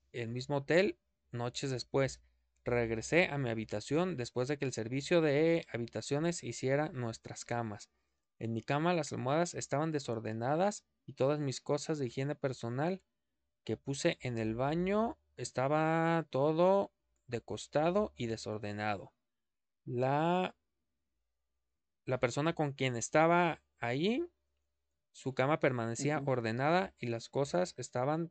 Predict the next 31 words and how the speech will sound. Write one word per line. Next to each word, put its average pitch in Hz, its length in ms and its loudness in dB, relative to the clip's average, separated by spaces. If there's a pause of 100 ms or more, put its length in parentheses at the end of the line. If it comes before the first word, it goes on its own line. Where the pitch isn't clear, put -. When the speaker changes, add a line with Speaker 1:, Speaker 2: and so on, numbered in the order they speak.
Speaker 1:
tal 123 180 -4
y 127 40 -10
como 113 200 -4
las 104 180 -6
dejó. 104 400 -14 (1400)
O - 60 -18
sea, - 120 -6
el 110 100 -4
pedo 127 240 0
era 151 240 2
directo 117 400 -2
contra, 117 460 -8 (380)
contra - 200 -16
este - 220 -12
güey. 85 240 -8 (1600)
Número 143 240 4
Speaker 2:
Ujú. 135 80 4
Speaker 1:
ocho. 98 340 -4 (1160)
Ahora, 156 440 2
de 156 60 2
vuelta 131 260 0
en 165 100 0
casa, 196 520 2 (1120)
estaba 147 500 2
acostado 147 600 2
en 147 100 0
la 113 100 -2
cama 147 300 -2
con 123 180 -2
mi 113 100 -4
teléfono. 113 580 0